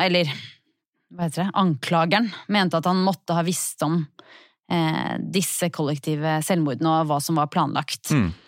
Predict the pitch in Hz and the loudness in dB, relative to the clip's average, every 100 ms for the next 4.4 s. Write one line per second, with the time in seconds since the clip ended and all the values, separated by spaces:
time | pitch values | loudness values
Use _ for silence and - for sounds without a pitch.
0 | - _ _ _ _ - 247 262 285 220 | -20 _ _ _ _ 2 4 6 6 6
1 | 240 - 185 - 240 185 165 196 208 170 | 4 2 0 2 2 4 2 0 2 2
2 | 165 233 208 175 202 190 190 202 196 - | 2 4 2 0 2 2 4 2 0 -2
3 | 262 - - 170 156 - 196 226 196 208 | -4 -4 -2 -2 0 0 2 2 4 6
4 | 285 - 127 | 4 4 0